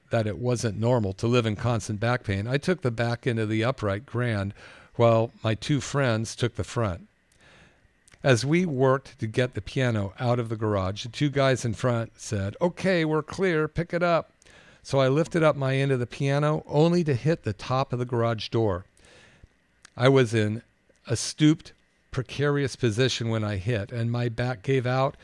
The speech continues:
and I collapsed on the floor. I re-injured my back badly. This left me flat on my back in the living room floor of my own house in, in excruciating pain.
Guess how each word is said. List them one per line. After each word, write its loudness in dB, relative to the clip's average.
and -2
I 0
collapsed -2
on 0
the -4
floor. 0
I -4
re-injured 0
my -2
back -4
badly. -8
This 0
left 2
me -2
flat -2
on 0
my 0
back 0
in -2
the 0
living 0
room -4
floor -2
of -2
my 0
own 0
house -2
in, -4
in -2
excruciating -2
pain. -4